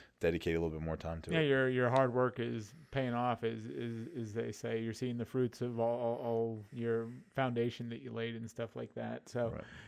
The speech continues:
Speaker 2: you have any aspiring powerlifters in your football program?
Speaker 1: Um, every year you get a couple kids that just, "Yeah, I'm, I'm coming for your record, coach." And I'm like, "All right."
Speaker 2: <laughs>
Speaker 1: Um, and, and we got some really strong kids, and, and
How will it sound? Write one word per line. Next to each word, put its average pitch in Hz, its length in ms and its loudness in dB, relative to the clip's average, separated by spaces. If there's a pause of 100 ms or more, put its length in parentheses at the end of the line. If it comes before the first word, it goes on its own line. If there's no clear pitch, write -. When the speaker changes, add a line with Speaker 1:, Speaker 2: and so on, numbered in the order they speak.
Speaker 2:
you 160 80 10
have 165 100 12
any 156 180 8
aspiring 143 920 6
powerlifters 131 580 4
in 127 140 -2
your 113 120 2
football 170 300 -2
program? 196 420 -4 (240)
Speaker 1:
Um, 147 580 10 (260)
every 131 240 12
year 127 180 12
you 127 80 10
get 117 140 12
a 101 60 8
couple 98 280 6
kids 98 320 6
that 90 160 6
just, 85 320 0
"Yeah, 95 300 4
I'm, 95 160 2 (100)
I'm 92 140 2
coming 120 260 4
for 113 100 2
your 110 120 8
record, 110 320 4
coach." 98 260 6
And 87 100 0
I'm 85 140 -2
like, 101 160 2
"All 101 200 2 (140)
right." - 360 12
Speaker 2:
<laughs> - 100 10
Speaker 1:
Um, 190 480 10 (140)
and, 143 600 10 (180)
and 139 280 8
we 143 80 10
got 131 180 12
some 123 160 4
really 117 360 10
strong 110 320 6
kids, 104 380 6
and, 95 140 2
and 92 440 2